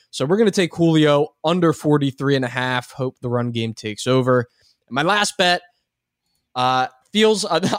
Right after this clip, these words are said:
<laughs> another gross one, but I, I like the number. Niners plus six. Matt, you said D V O A loves the team. I still, I, I predicted the Packers are going to win. It's,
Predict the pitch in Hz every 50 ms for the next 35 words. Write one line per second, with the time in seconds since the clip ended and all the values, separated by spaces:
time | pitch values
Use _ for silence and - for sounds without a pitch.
0 | - - - 339 185 175 180 196 240 240 226 190 165 - 196 208 226 247 - -
1 | 202 185 190 196 190 175 160 151 151 165 170 165 - 156 151 147 156 180 202 202
2 | - 196 180 185 208 226 208 180 165 160 151 156 _ _ _ _ _ _ _ 131
3 | 127 135 147 180 202 208 208 202 190 - - _ - 180 175 185 175 - - 180
4 | 180 185 - - - 135 143 165 170 151 139 - - 165 156 165 165 139 147 160
5 | 165 165 165 160 160 156 156 160 156 147 151 160 160 151 - 147 139 - - 165
6 | 165 165 170 170 170 - _ _ 147 151 165 180 202 208 220 214 196 - - -
7 | 190 196 214 226 175 147 165 151 143 143 - 151 147 170 - 226 196 185 - 220
8 | 208 208 - 220 196 180 185 180 180 180 185 190 190 - 196 165 170 170 175 175
9 | 160 - - -